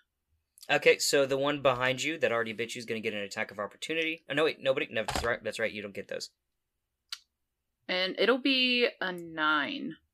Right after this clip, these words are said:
Speaker 1: A nine misses.
Speaker 2: Um,
Speaker 1: Um,
Speaker 2: I'll try again.
Speaker 1: Okay.
Speaker 2: Hell yeah. Um, that'll be twenty-one.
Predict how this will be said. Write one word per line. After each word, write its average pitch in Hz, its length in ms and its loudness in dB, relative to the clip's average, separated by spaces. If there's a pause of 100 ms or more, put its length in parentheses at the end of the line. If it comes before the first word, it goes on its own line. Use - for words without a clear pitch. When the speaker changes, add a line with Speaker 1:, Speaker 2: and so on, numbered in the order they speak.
(540)
Speaker 1:
A 117 100 -4
nine 131 540 0
misses. 120 540 -2
Speaker 2:
Um, 180 340 0 (120)
Speaker 1:
Um, 101 560 -4 (640)
Speaker 2:
I'll 208 100 0
try 196 240 6
again. - 340 -2 (1040)
Speaker 1:
Okay. 123 240 0 (2750)
Speaker 2:
Hell 104 160 -8
yeah. - 200 -12 (440)
Um, 180 220 -2
that'll 180 140 0
be 175 120 0
twenty-one. 175 640 -6